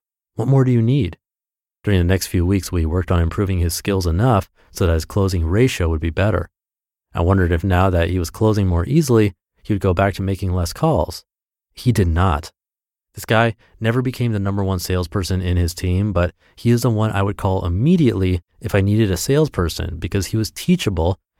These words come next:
had a desire to succeed, and didn't fear putting in the work. And that is the recipe you need to succeed in anything you do. Just like waking up earlier,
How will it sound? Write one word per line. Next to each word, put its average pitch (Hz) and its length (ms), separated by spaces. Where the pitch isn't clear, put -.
had 95 160
a 92 40
desire 90 360
to 92 100
succeed, 120 640
and 107 100
didn't 139 240
fear 127 240
putting 98 340
in 90 100
the 82 60
work. 78 420
And 98 140
that 110 140
is 131 100
the 127 80
recipe 104 360
you 101 200
need 117 260
to 92 100
succeed 98 600
in 95 200
anything 101 380
you 85 140
do. 85 320
Just 117 160
like 123 140
waking 120 300
up 117 140
earlier, 135 520